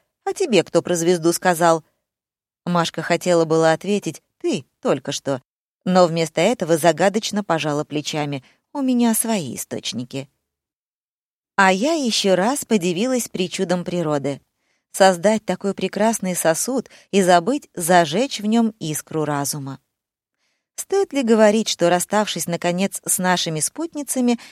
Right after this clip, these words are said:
мы с Машкой весь остаток вечера протрындели про то, как легко новые русские поддаются на развод мошенников,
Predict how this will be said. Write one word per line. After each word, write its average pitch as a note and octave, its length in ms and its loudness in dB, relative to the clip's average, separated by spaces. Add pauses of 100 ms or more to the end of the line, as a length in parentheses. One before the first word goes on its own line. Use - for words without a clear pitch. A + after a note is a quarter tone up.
(140)
мы D#4+ 200 2
с - 100 -8
Машкой A#3+ 500 0
весь C#4+ 260 -2
остаток G3 520 -2
вечера A#3+ 500 -2 (200)
протрындели B3+ 720 0
про G3 220 2
то, E4 180 -4
как C4 280 -2
легко B3 480 0
новые F3 380 0
русские A3 440 -4
поддаются F3 680 0
на E3+ 100 -2
развод D#3+ 400 -2
мошенников, A#3 760 -2